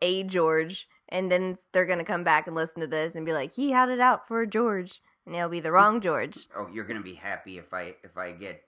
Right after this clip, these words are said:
Speaker 2: if I get prosecuted for killing the right George.
Speaker 1: <laughs>
Speaker 2: Uh, <laughs> it's, uh, yeah, yeah.
Speaker 1: I'm just trying to turn this into a really bad Lifetime
Speaker 2: Uh,
Speaker 1: movie.
Speaker 2: yeah, I, I, I understand, but, uh, yeah, I don't think, um,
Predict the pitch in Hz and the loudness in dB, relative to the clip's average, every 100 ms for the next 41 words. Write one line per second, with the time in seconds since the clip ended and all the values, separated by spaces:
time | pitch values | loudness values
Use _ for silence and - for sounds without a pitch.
0 | _ _ _ 127 127 143 147 139 110 151 | _ _ _ -12 -6 -6 -6 -8 -6 0
1 | 151 147 139 127 135 123 117 - 113 - | 2 2 -2 -10 -10 -10 -10 -10 -12 -8
2 | 117 117 113 107 95 104 98 - - 62 | -8 -8 -8 -8 -6 -8 -8 -16 -16 -12
3 | 62 381 285 233 285 - _ 123 131 135 | -4 0 0 0 -2 -2 _ 0 0 0
4 | - 175 - 165 170 - 143 147 127 - | -2 -4 -2 -2 -2 -2 0 2 2 -2
5 | - _ - 151 143 123 160 160 - 165 | -12 _ -6 -2 -2 -2 -2 -2 -4 -4
6 | - 349 427 480 427 302 285 277 262 262 | 2 4 6 6 6 4 4 2 2 2
7 | 277 247 202 190 190 208 240 180 165 190 | 0 4 4 6 6 6 6 4 4 4
8 | - 190 175 180 160 151 151 151 151 156 | 4 4 4 4 6 4 2 0 2 2
9 | 156 147 - 127 139 143 135 117 107 - | 0 -4 0 0 0 -4 -10 -14 -12 -6
10 | 120 123 113 107 101 95 131 131 117 110 | -4 -2 -4 -4 -6 -8 -4 -4 -4 -6
11 | 90 87 - 101 87 95 90 95 95 87 | -8 -10 -6 -4 -2 -4 -8 -8 -4 -2
12 | 110 101 - 90 87 - 85 82 90 | -2 -4 -8 -12 -12 -10 -8 -8 -10